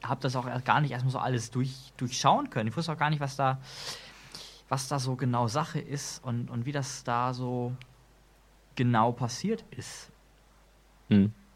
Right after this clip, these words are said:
Speaker 1: Tja. Und genauso wenig, wie ich jetzt durchschauen kann, wie schon wieder eine Stunde so, äh, vorbei ist.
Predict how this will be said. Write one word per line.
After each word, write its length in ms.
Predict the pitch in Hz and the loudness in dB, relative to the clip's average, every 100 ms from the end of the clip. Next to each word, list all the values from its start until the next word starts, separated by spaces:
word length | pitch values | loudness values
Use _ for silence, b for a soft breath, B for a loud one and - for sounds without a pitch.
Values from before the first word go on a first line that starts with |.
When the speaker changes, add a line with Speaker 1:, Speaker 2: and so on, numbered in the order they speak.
| - | -12
Speaker 1:
Tja. 240 | - 87 85 - - B B B B | -6 -6 -8 -18 -20 B B B B
Und 140 | 117 110 | -6 0
genauso 360 | 120 143 160 | 4 4 6
wenig, 300 | 131 139 127 | 4 2 2
wie 80 | 127 | -2
ich 60 | 127 | -4
jetzt 220 | 127 - | -6 -6
durchschauen 420 | 123 - 120 156 | -2 2 4 4
kann, 180 | 139 127 | 2 0
wie 80 | 123 | 2
schon 160 | 139 | 2
wieder 120 | 135 | 2
eine 120 | 123 113 | 0 0
Stunde 340 | - 175 156 | 2 2 0
so, 80 | - | -4
äh, 360 | - 110 92 | -12 -12 -10
vorbei 300 | - 117 156 | -4 -2 -2
ist. 240 | 131 - | -4 -12